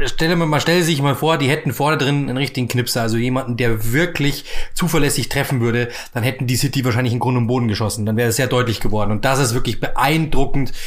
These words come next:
sowas zu schaffen, wie die, die Bälle zurückerobern, wie schnell sie umschalten, trotzdem wie sicher sie hinten stehen. Das ist fast die perfekte Balance,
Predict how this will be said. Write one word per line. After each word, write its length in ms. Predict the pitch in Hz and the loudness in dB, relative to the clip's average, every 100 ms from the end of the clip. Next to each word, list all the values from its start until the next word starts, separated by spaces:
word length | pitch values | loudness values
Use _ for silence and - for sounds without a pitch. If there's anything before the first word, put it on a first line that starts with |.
| - - | -10 -6
sowas 320 | 127 139 - | -2 0 0
zu 80 | 117 | 0
schaffen, 380 | 131 127 120 | 0 0 0
wie 240 | 123 151 156 | 0 0 0
die, 140 | 139 | -2
die 120 | 135 | -2
Bälle 280 | 131 135 139 | -2 0 0
zurückerobern, 800 | 135 135 143 139 131 127 127 123 | 0 -2 -2 -2 -2 -4 -2 -2
wie 100 | 131 | -2
schnell 380 | 123 - 139 143 | -2 -2 0 0
sie 120 | 127 | -2
umschalten, 720 | 147 143 - 135 139 127 127 - - - - | -2 -2 0 0 0 -2 -2 -4 -10 -14 -6
trotzdem 460 | 143 - 156 143 | -4 -2 -2 0
wie 100 | 139 | 0
sicher 340 | 113 160 170 131 | 0 0 0 0
sie 120 | 131 | 0
hinten 240 | 147 151 | 0 -2
stehen. 340 | 120 139 147 139 | -4 -2 -2 -2
Das 120 | 123 | -2
ist 140 | 123 | -4
fast 520 | - - 165 185 - | -6 -2 0 0 0
die 80 | 175 | -2
perfekte 460 | - 147 156 151 131 | 0 0 0 -2 -2
Balance, 480 | 127 123 160 - | 0 0 -2 -4